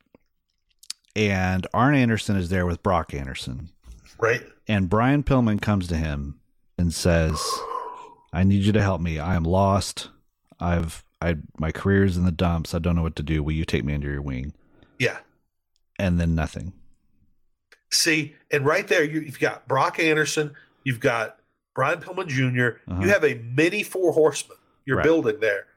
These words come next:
Speaker 1: Yeah.
Speaker 2: Under the tutelage of Arn Anderson, I'm into that. Put that
Speaker 1: Add Dustin with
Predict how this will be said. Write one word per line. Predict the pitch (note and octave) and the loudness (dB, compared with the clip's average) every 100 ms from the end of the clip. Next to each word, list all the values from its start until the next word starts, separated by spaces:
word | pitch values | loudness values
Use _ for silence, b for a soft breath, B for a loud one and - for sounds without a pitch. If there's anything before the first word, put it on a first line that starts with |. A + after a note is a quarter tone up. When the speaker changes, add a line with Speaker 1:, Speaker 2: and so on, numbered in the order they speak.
| _ | _
Speaker 1:
Yeah. | - F#2 | -2 0
Speaker 2:
Under | E3+ G#3 | 2 0
the | |
tutelage | G#3 A3 G3+ D#3+ | 0 0 2 0
of | D#3+ | 2
Arn | E3 | 2
Anderson, | F3 F3+ - C3 - | 2 -2 -8 -10 -8
I'm | C3+ C#3+ | -4 -2
into | F3 F3+ | -2 0
that. | C#3 A2+ G2+ _ _ _ - A#2 | 0 2 -2 _ _ _ -20 -2
Put | G3+ G#3 | 0 2
that | G#3+ F#3 | 2 2
Speaker 1:
Add | C3+ B2+ | 0 2
Dustin | D3 F#3 | 2 2
with | G3+ | 2